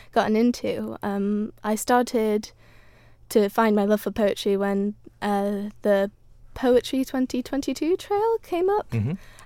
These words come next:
Speaker 1: and, um, Bethany, the organizer, and all the other poets there, they were really inspiring. And that, and then I saw Eva there as well, <laughs> so.
Speaker 2: And you thought, "I might have a go at this."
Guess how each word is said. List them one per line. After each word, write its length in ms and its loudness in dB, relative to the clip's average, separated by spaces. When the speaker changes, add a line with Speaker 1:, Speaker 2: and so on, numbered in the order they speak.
Speaker 1:
and, 560 2
um, 300 -2
Bethany, 920 0
the 140 -4
organizer, 920 -2
and 400 -4
all 180 4
the 160 -4
other 320 2
poets 640 -6
there, 420 -6
they 220 -2
were 160 -6
really 240 0
inspiring. 760 -4
And 120 2
that, 160 2
and 140 2
then 140 2
I 40 0
saw 200 -2
Eva 340 0
there 220 -4
as 200 -6
well, 200 -12
<laughs> 80 -20
so. 280 -4
Speaker 2:
And 100 -4
you 60 -4
thought, 220 -4
"I 60 -6
might 200 -4
have 120 -8
a 40 -6
go 160 -8
at 80 -10
this." 240 -14